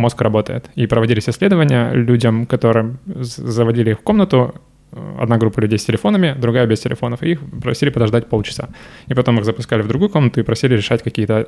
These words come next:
э, задачи одинаковые у этих, у этих. И те, которые тупили полчаса, они справлялись с задачами гораздо продуктивнее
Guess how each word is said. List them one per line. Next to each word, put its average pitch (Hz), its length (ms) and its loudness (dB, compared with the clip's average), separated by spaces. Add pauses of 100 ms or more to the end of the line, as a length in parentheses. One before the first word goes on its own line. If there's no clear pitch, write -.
(120)
э, - 200 -12
задачи 113 380 0
одинаковые 113 500 -2
у 120 40 -2
этих, 135 220 -6
у - 40 -4
этих. - 260 -8 (300)
И 127 60 -2
те, 120 100 2
которые 107 320 2
тупили 180 460 2
полчаса, 127 360 0
они 127 220 2
справлялись 120 460 4
с - 20 -14
задачами 117 400 2
гораздо 107 300 2
продуктивнее 113 640 -2